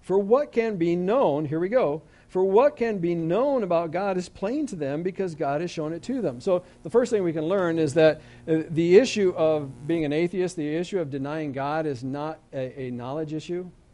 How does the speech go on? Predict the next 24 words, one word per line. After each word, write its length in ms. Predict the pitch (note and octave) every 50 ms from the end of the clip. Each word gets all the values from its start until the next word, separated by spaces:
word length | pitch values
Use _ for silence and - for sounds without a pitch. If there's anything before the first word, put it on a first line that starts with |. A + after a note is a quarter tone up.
| _ _ -
It's 140 | C3+ -
not 200 | D#3 D#3 E3 E3+
an 80 | D#3+ D#3
information 640 | D#3 D#3 D#3 E3 D3+ C3+ C#3 D3 D3+ D3+ F#3+ E3+ D#3
problem. 480 | E3+ E3 E3+ F3 F3 F#3+ F#3+ F#3+ F#3 - _ _ _ _ _ _ _ _
It's 140 | D3 C3 C#3
not 200 | D#3 E3 F3 F3
an 100 | E3+ D#3
intelligence 640 | C#3 A#2+ - C#3 D3 E3 D#3+ D#3+ D#3 F3 E3+ -
issue. 400 | G3 F3+ E3+ - G3+ F#3 F#3+ G3 F#3 - - _ _ _ _ _
Because 200 | - D#3 D#3+ D3+
what 120 | F3+ G3 F#3
that's 200 | F#3+ E3+ C#3+ -
telling 320 | - F#3+ F#3+ F#3 F3+ E3
us 120 | D#3 C3 D3+
is 120 | D3 C#3+
every 300 | D#3 E3 E3 G3+ G#3+ G3
man 520 | D#3+ C#3 C#3 C#3+ D3+ E3 E3+ E3 D3+ C#3
knows 380 | C3 C#3 C#3+ C#3+ D#3 E3 D3+ C#3+
God 240 | C3+ D3 C3 C3+ C3
exists 520 | B2 G#2+ G#2+ A#2+ C3+ D#3 - - - - _ _ _ _ _ _ _ _
through 120 | - D3 C3
general 280 | C3+ C#3 C3+ C3+ B2
revelation. 580 | B2 B2 A#2 A2 A2+ A#2 A#2+ - D3 C#3+ D3+